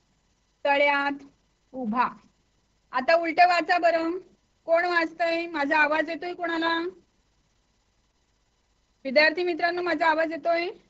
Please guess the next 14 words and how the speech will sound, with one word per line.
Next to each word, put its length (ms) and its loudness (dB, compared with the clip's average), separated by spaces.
बघा, 420 0
भाऊ 680 0
तळ्यात 540 2
उभा. 300 -4
म्हणजे 200 -2
उलट 340 0
वाचलं 300 0
किंवा 260 0
सुलट 300 -8
वाचलं 460 0
तरी 160 2
वाक्याचा 640 -4
अर्थ 240 -6
बदलत 720 -2